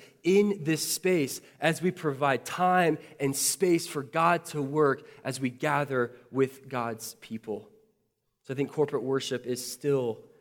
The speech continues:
important. And thirdly, here, the last thing I'll point out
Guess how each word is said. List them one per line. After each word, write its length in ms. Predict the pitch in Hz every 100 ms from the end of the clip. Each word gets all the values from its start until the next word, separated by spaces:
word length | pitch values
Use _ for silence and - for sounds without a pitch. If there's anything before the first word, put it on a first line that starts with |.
| _ _ _ -
important. 560 | 113 - 123 104 107 110 _ _ _ _ _ _ _ _ _ _ _
And 120 | 127
thirdly, 360 | - 143 131 120
here, 100 | 123
the 60 | 123
last 220 | 127 -
thing 120 | 127
I'll 60 | 110
point 280 | - 117
out 320 | 113 117 107